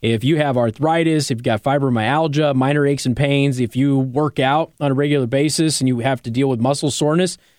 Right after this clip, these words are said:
this is a fantastic product. Plus, it's a lotion, which means it will moisturize and soothe your skin,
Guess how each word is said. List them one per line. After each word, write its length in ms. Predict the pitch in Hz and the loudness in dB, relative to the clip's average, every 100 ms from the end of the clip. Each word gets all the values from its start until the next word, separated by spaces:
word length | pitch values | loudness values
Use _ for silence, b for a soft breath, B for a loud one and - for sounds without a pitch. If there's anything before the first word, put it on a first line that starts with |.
| b b | b b
this 360 | 113 143 190 - | -4 -2 0 -2
is 240 | 170 156 131 | 0 0 0
a 60 | |
fantastic 720 | 120 127 117 151 143 143 143 | -2 -2 -2 -2 -2 -2 -4
product. 400 | - 139 120 98 | -2 -2 0 -2
Plus, 200 | - 180 | -4 -4
it's 140 | 220 202 | -2 -2
a 40 | |
lotion, 600 | 180 156 190 190 123 87 | 0 2 0 0 -2 -2
which 180 | 104 - | -4 -2
means 480 | 165 226 185 165 156 | 0 2 2 2 0
it 140 | 156 156 | -2 0
will 160 | 143 | 0
moisturize 800 | 131 143 196 - 196 175 160 156 | 0 0 0 -2 0 2 2 2
and 100 | 135 | 0
soothe 280 | 120 180 180 | 0 0 0
your 120 | 156 | 0
skin, 560 | 143 - 185 156 131 127 | -2 -2 0 0 0 -2